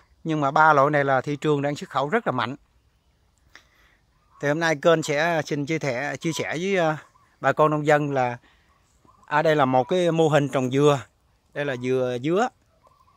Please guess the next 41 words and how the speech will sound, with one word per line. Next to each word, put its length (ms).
Hiện 160
tại 220
thì 240
kênh 280
cũng 140
đang 440
quay 340
cái 140
vườn 160
dừa 120
dứa 220
này 340
tại 140
xã 180
Bình 180
Đức, 180
huyện 180
Châu 120
Thành, 220
tỉnh 160
Tiền 180
Giang. 240
Đây, 140
dừa 160
dứa 220
này 340
có 180
cái 100
độ 140
tuổi 300
ngoài 240
mười 180
năm 160
tuổi, 320
quý, 180
ờ, 340
quý 100
bà 100
con 140
nông 120
dân. 120